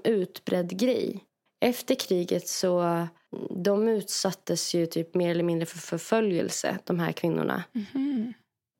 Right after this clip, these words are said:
Speaker 1: Av motståndarrörelser som
Speaker 2: Mm.
Speaker 1: ville, liksom, lära dem veta hut.
Speaker 2: Mm.
Speaker 1: Och, ehm, blev, liksom, hämtade för någon slags omprogrammering där de typ förhördes ganska hårt.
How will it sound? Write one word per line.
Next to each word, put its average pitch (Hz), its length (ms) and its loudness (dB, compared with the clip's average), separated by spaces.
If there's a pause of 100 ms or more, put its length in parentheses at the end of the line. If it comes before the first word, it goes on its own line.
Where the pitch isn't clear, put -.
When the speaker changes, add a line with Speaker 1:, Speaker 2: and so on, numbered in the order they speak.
(100)
Speaker 1:
Av 175 240 4
motståndarrörelser 185 1300 0 (160)
som 254 120 0
Speaker 2:
Mm. 180 100 4
Speaker 1:
ville, 170 200 2
liksom, 170 580 0
lära 175 360 2
dem 170 140 2
veta 165 220 0
hut. - 440 0
Speaker 2:
Mm. 214 280 0 (240)
Speaker 1:
Och, 185 360 0
ehm, 170 340 2 (380)
blev, 180 240 2
liksom, 180 220 0
hämtade 180 640 2
för 170 140 2
någon 160 140 2
slags - 260 -2
omprogrammering 175 1080 2
där 151 100 0
de 156 140 0
typ 160 200 -4
förhördes 175 640 2
ganska - 340 -4
hårt. - 560 -4